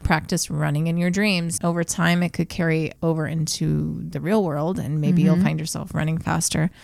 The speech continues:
Speaker 1: As Mark McElroy said in his book about lucid dreaming, "Who wouldn't be interested in a nightly visit to a universe where real world consequences don't exist and the laws give way to your personal preferences?"
Speaker 2: Yeah.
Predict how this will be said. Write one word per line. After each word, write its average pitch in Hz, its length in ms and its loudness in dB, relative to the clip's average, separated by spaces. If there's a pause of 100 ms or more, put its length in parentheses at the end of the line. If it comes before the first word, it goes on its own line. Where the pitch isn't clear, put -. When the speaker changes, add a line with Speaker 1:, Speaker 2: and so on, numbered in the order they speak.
(340)
Speaker 1:
As 170 240 -4
Mark 180 340 4
McElroy 160 880 0
said - 220 -2
in 156 120 4
his 170 180 2
book 156 300 0
about 147 240 0
lucid 156 260 -2
dreaming, 156 460 0 (160)
"Who 214 220 4
wouldn't 202 340 4
be 190 100 2
interested 165 580 0
in 151 140 0
a 147 60 0
nightly 156 420 2
visit 156 380 0
to - 120 -2
a 151 40 2
universe 143 540 2
where 151 440 0
real 160 420 2
world 165 460 2
consequences 156 840 0
don't 156 220 2
exist 151 400 0
and 160 140 0
the 147 100 -2
laws 147 360 0
give 147 200 2
way 151 220 4
to - 180 -2
your 147 80 2
personal 151 480 0
preferences?" - 800 -2
Speaker 2:
Yeah. 156 380 0